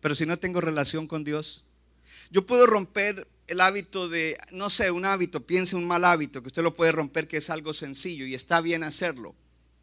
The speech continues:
Pero el hábito más importante es nuestra relación con Dios. Y tristemente, muchos cristianos no tienen una relación con Dios.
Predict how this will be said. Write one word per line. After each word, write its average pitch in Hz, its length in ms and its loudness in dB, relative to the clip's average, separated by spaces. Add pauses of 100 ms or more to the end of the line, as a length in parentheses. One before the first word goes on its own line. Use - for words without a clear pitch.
(720)
Pero 175 160 6
el 165 80 8
hábito 226 320 2
más 175 320 -4
importante 165 920 -10 (760)
es 170 500 -2 (460)
nuestra 143 420 -10
relación 127 640 -8
con 98 220 -16
Dios. - 460 -20 (560)
Y 170 100 -2
tristemente, 208 1000 -2 (220)
muchos 139 340 -6
cristianos 160 960 -4 (320)
no 135 220 -8
tienen 156 680 -4
una 131 240 -8
relación 131 880 0
con 127 240 -10
Dios. - 640 -10